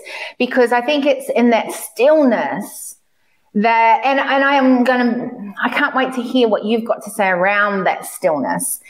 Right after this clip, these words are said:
because I had to learn what that stillness needed to look like for me. So for others, they can sit for how many days, not eat anything, breathe, and sit by the water, and that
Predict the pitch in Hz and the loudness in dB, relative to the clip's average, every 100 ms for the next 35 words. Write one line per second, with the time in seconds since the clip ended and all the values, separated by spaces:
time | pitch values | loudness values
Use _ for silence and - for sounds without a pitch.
0 | - - - 226 233 226 - - 226 254 | -20 -8 -4 0 2 2 0 -2 0 2
1 | 247 247 - 220 208 208 202 196 185 - | 0 -2 -2 -2 2 4 4 2 2 2
2 | 165 - - 208 185 185 180 180 180 175 | 0 -2 -2 0 2 2 0 0 0 2
3 | 175 170 156 - 160 - - 175 170 151 | 0 -2 -4 -2 -2 -2 -4 -2 0 0
4 | - _ - - - - 247 240 240 247 | -4 _ -20 -18 -14 -2 -2 0 0 2
5 | 277 262 220 208 233 240 240 226 240 233 | 2 4 2 2 0 0 0 0 0 -2
6 | - 220 214 220 226 214 190 202 196 190 | -2 -2 0 0 0 0 0 2 2 2
7 | 196 226 220 - - 208 220 214 - - | 0 -2 -8 -10 0 2 4 2 0 2
8 | 220 202 196 196 196 196 196 190 214 208 | 2 4 2 0 0 0 0 0 2 4
9 | 202 196 196 - - 247 - 196 196 196 | 4 2 0 -6 -10 -8 0 4 4 4
10 | 190 190 180 - - 240 240 214 196 185 | 4 2 0 -4 -2 -2 2 0 0 2
11 | 196 190 175 131 190 196 202 190 | 4 4 2 2 2 4 2 2